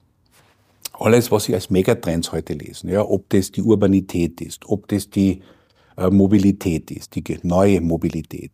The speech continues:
Mischung aus Bahn, City Traffic, Smart City Traffic et cetera,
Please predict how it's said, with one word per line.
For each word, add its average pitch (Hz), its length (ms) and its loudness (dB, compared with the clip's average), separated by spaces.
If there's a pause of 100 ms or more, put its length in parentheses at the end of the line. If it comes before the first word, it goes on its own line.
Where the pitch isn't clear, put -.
Mischung 101 460 0
aus 73 320 -4
Bahn, 87 580 0 (380)
City 95 520 -2
Traffic, 87 560 -4
Smart 82 360 -4
City - 240 -6
Traffic - 400 -8
et 82 100 -10
cetera, 107 480 0